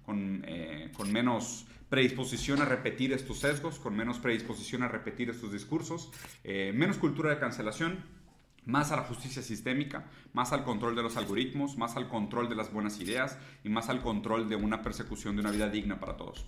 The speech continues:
Eso es lo que deberíamos de buscar. Espero les haya gustado. Dejen por aquí sus comentarios. Yo voy a recoger a mi hijo a la escuela y a comer a mi casa, que hoy es miércoles de milanesas. Miércoles de milanesas, que es un gran, gran día.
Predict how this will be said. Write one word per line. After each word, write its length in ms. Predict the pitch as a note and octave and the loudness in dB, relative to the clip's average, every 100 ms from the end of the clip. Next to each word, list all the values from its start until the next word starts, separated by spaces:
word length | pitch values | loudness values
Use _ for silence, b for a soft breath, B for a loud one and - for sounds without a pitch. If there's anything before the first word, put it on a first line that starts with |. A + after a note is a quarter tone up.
| - | -10
Eso 80 | - | -10
es 100 | - | -6
lo 80 | A2+ | -4
que 80 | - | -2
deberíamos 340 | G2 F#2+ F#2+ | -2 -2 -2
de 80 | G2 | -4
buscar. 400 | F2 - F2 - - | -6 -8 -10 -12 -20
Espero 220 | - - B2+ | -8 -2 2
les 100 | C#3 | 2
haya 80 | |
gustado. 460 | A#2 E3 G3+ G#3+ B B - | 2 4 2 2 B B -4
Dejen 180 | B2+ B2 | -2 0
por 100 | B2 | -2
aquí 120 | C3+ | -4
sus 80 | - | -2
comentarios. 680 | A2+ G#2+ D#3 F#3 F3+ - | -2 2 4 4 -2 -4
Yo 220 | A#2 E3+ - | 0 0 0
voy 120 | B2 | 0
a 40 | B2+ | 0
recoger 360 | A#2 A2 B2 | -2 0 0
a 40 | A2 | 2
mi 100 | A#2+ | 2
hijo 140 | A#2 | 0
a 20 | |
la 60 | F2 | -2
escuela 380 | - F3+ G3 - B B - | 2 4 4 0 B B -6
y 60 | A#2 | -4
a 80 | A2+ | -2
comer 180 | A2+ | 0
a 40 | A2+ | 2
mi 120 | G#2 | 2
casa, 400 | D#3+ D#3+ G3+ G3+ | 2 2 0 -4
que 120 | - | -2
hoy 200 | A#2 B2+ | 0 2
es 100 | A#2 | 2
miércoles 400 | A#2 B2 - C3 | 0 0 -2 -2
de 60 | A#2 | 0
milanesas. 840 | G#2 G2+ E2+ F2 - - - - - | 2 2 0 -4 -6 -12 -12 -14 -8
Miércoles 500 | G#2+ B2+ B2+ C#3+ C3+ | -4 -4 -4 -6 -6
de 80 | G#2 | -4
milanesas, 580 | G2 F2+ F#2 F#2+ A2+ - | -4 -4 -6 -8 -10 -14
que 60 | |
es 100 | - | -10
un 160 | A2+ G#2 | -10 -6
gran, 320 | G#2+ F#2 F#2+ | -6 -4 -6
gran 240 | F#2 F#2 | -8 -10
día. 180 | F2+ F2+ | -10 -10